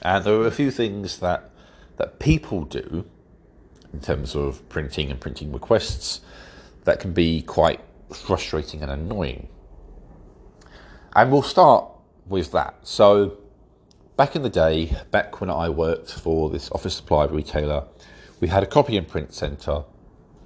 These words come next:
that was reasonably busy. A popular thing to do there was to actually bind dissertations together, sometimes print and bind dissertations. So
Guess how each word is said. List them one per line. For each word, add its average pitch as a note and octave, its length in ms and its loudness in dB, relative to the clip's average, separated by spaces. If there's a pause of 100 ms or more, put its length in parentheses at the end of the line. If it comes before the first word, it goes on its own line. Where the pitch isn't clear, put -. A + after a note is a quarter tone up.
(300)
that - 360 -2
was - 640 -4 (600)
reasonably B2+ 600 4
busy. D#2+ 600 -4 (760)
A G2+ 60 0
popular - 500 0
thing F2 280 -4
to - 120 -20
do E2+ 160 -2
there D#2+ 400 -2
was D#2 440 -4
to D#2 200 -2
actually D#2 360 -6
bind D2+ 840 -2
dissertations E2+ 640 -4
together, D2+ 460 -6
sometimes E2+ 480 -6
print - 340 -2
and E2 140 -6
bind D2 400 -6
dissertations. D2 760 -10 (520)
So D#2+ 400 4